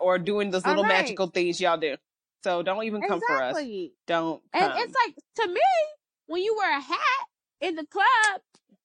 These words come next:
Speaker 2: that's a wig. 'Cause you look
Speaker 1: You
Speaker 2: completely different.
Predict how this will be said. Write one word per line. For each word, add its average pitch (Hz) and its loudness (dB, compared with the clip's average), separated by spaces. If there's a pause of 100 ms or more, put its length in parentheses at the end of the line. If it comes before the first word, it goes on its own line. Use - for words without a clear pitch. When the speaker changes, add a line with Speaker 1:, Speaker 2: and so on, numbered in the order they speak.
(680)
Speaker 2:
that's 320 2
a 480 4
wig. 480 0 (640)
'Cause 427 -2
you 523 0 (120)
look - 0
Speaker 1:
You 494 4
Speaker 2:
completely 415 0 (100)
different. 233 -6